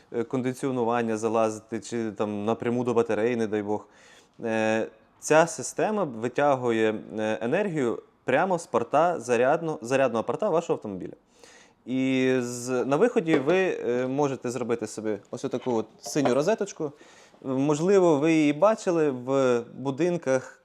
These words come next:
кафе, ресторанах, які користуються генераторами. Тобто це така ж сама система, яка просто бере енергію не з генератора, а з автомобіля. І це можна підключити до вашого будинку чи вашого кафе і подати туди живлення. Якщо вам не потрібна така штука, ви можете під'єднати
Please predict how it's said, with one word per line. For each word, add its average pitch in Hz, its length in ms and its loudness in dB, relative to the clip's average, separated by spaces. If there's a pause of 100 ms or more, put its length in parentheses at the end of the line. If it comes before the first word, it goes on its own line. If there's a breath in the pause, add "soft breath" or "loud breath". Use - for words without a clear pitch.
(280)
кафе, 151 640 4
ресторанах, 139 640 0
які 131 180 -8
користуються 139 500 -4
генераторами. 95 560 0 (380 soft breath)
Тобто 120 360 2
це - 220 -2
така 165 260 2
ж 156 80 -4
сама 131 380 0
система, 214 460 -2
яка 139 260 0
просто 139 300 -4
бере 127 260 4
енергію 120 500 2
не 117 180 0
з 113 60 -8
генератора, 175 600 0
а 190 160 2
з 160 140 -10
автомобіля. 104 520 -4
І 110 60 -2
це 165 120 0
можна 135 300 -2 (100)
підключити 147 520 -6
до 120 140 0
вашого 127 320 2
будинку 123 520 -2 (260 soft breath)
чи - 120 -6
вашого 123 380 4
кафе 226 380 -2 (380 soft breath)
і 190 200 -2
подати 131 500 6
туди 131 240 0
живлення. 101 500 0
Якщо 120 320 -2
вам 117 200 2
не 120 100 2
потрібна 117 440 -4
така 117 260 -2
штука, 220 340 -2
ви 170 160 0
можете 170 320 -2
під'єднати 143 640 -4